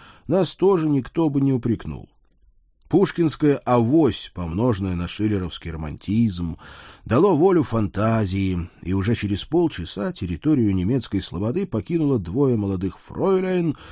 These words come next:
под опекой морщинистой, строгой фрау Бонны. Не берусь судить о себе,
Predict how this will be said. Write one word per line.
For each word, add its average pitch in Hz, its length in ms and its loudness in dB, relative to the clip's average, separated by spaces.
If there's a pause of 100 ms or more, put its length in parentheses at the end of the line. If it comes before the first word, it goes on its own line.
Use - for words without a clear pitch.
(200)
под 104 160 0
опекой 151 440 4
морщинистой, 139 960 0
строгой 123 640 0
фрау 92 680 -4
Бонны. 80 760 -6 (960)
Не 107 160 2
берусь 117 340 2
судить 98 360 -2
о 95 60 -2
себе, 113 500 0